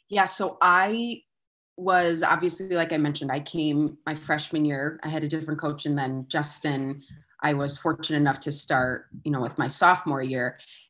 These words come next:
And I just, I can't say enough wonderful things about him. He is just, he literally pours his heart and soul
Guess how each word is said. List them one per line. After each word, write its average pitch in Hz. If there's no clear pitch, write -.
And 151
I 170
just, 156
I 170
can't 170
say 143
enough 143
wonderful 135
things 131
about 151
him. 160
He 175
is 151
just, -
he 190
literally 165
pours 156
his 147
heart 139
and 147
soul 143